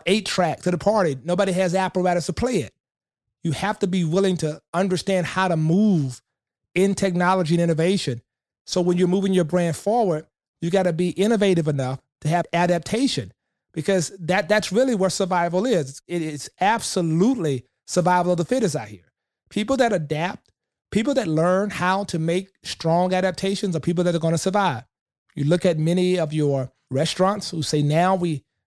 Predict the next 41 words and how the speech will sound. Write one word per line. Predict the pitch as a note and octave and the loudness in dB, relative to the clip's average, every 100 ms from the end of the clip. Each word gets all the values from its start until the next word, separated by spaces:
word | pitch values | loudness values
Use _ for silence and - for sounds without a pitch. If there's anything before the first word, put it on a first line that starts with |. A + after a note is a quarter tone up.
| - | -8
we | D3+ | -4
have | C#3+ C#3+ - | -4 -6 -8
contactless | - F3 F3+ - E3 E3+ - F3+ F3 - | -4 0 0 -2 -2 -2 0 0 0 -2
delivery," | E3 D3+ D#3+ F3 F#3 F#3 F#3 | -2 0 2 2 2 2 2
or, | D#3 A2+ A2+ _ _ _ | -2 -4 -10 _ _ _
you | - | -4
know, | D3+ D3+ | 0 0
"You | D3+ | 0
can | D#3 C#3 | -2 -4
come | - - F3+ F3+ F3+ E3+ | -4 0 4 4 2 2
and | A#2+ G#2+ _ - | -2 -8 _ -6
we | D3 C3 D#2 | -2 -2 -2
social | - F#3 F3+ F3+ | -2 0 2 0
distancing | D#3 F3+ - F#3 E3+ F3+ F3 F3+ D#3 | 2 0 0 -2 0 2 2 0 0
and | C3+ | -2
we | C3+ | -2
have, | C#3 D#3 | -2 -2
you | D3 | 0
know, | E3 D3 | 0 2
nobody | D#3 F3 F3 | 2 2 0
touches | - F#3+ F#3 D#3 | 0 -2 0 -2
your | F3 | -4
food." | - F#3+ F#3 F#3 F3+ D#3 _ _ _ _ | 0 2 2 2 0 -4 _ _ _ _
All | - G#3+ C#4 | 2 2 4
of | |
these | C4+ B3 | 0 0
things | C#4 C4 | 0 -2
are | A#3+ | 0
called | A#3+ A#3 | 0 2
adaptation. | B3 B3 A#3+ A#3+ B3+ D#3+ G#2+ - - | 2 2 -2 -2 -2 -2 -6 -10 -2
They | G3+ | -2
still | - B3+ | 0 0
have | A3+ A3 | 0 0
to | |
survive. | G3 A3 A#3 G#3 A2+ _ _ _ _ _ _ | 0 0 0 -2 -6 _ _ _ _ _ _
And | F#3+ F3+ | 0 0
people | A3 A#3+ C4+ | 0 0 2
who | A3+ A3+ | 2 2
do | F#3 | 2
not | F3+ G3+ A3 | 2 2 0
understand | G#3 G3 E3 F#3+ F#3 G3 G#3+ | 0 0 0 0 2 2 0